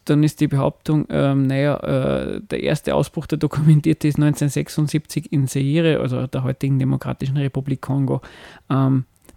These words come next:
warum finde ich das ein bisschen lustig? Weil, ähm, das ist sowas ganz was Einfaches zum Überprüfen.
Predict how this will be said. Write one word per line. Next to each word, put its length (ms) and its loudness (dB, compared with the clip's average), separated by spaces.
warum 300 6
finde 220 2
ich 60 0
das 80 2
ein 60 0
bisschen 160 2
lustig? 320 -2
Weil, 200 2
ähm, 420 2
das 180 -2
ist 140 -2
sowas 260 -2
ganz 200 0
was 100 2
Einfaches 500 2
zum 200 0
Überprüfen. 600 0